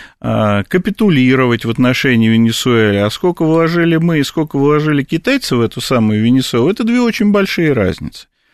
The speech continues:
Да, м, китайцы начали там бегать, э, мельтешить, как, ну, это обычно, это вот,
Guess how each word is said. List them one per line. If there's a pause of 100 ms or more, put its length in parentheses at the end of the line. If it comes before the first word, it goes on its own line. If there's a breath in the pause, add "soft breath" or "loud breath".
(300)
Да,
м,
китайцы
начали
там
бегать,
э,
мельтешить,
как,
ну,
это
обычно,
это
вот,